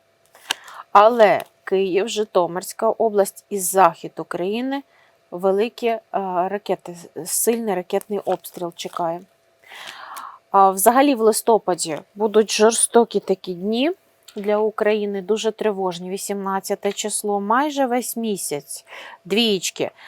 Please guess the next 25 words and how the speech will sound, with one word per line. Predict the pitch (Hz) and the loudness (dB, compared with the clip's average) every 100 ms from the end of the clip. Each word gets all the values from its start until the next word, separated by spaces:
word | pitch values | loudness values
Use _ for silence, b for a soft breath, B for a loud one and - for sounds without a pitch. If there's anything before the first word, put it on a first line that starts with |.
| B B | B B
з | 185 175 | -6 -2
дві-, | 214 226 214 - | -2 2 0 2
от | 196 - | 0 2
п'ятнадцяте | 226 233 214 185 175 196 214 | 2 2 2 0 0 -2 -4
число, | 220 240 - 240 254 277 | -4 -6 -6 2 2 2
це | - 226 | 2 0
у | |
нас | 220 220 | 0 -2
шестірка, | - 208 - 214 220 208 214 208 _ _ _ - - | -2 -4 -2 0 0 6 4 4 _ _ _ -20 2
кратна | 220 220 208 196 | 6 6 4 -2
двійок, | 185 208 196 - | 0 0 0 2
та-, | 214 226 208 - - | 4 4 2 -10 4
також | 226 226 214 | 6 6 -4
бути | 185 214 - | -4 -8 -6
дуже | 190 202 202 | -4 -4 -4
максимально | 196 185 - 175 180 196 208 208 196 _ _ _ _ _ _ - - | -8 -10 -10 -8 -6 -6 -4 -6 -8 _ _ _ _ _ _ -18 -8
обережними | 220 233 208 202 220 214 208 | -4 2 2 2 -4 -4 -2
і | |
уважними. | 208 208 190 175 175 165 175 _ _ B B B B B B B B B B B | 0 4 2 0 -12 -14 -16 _ _ B B B B B B B B B B B
Листопад | 214 226 - 311 311 277 | -2 -2 4 6 6 4
буде | 196 226 226 | 2 0 0
вирішальним | 202 190 196 - 233 269 247 | 0 -2 -2 4 6 6 -2
в | 185 | -4
багатьох | 180 180 - 202 | -4 -4 -2 -2
питаннях. | - 190 - 175 170 | -2 -4 2 0 0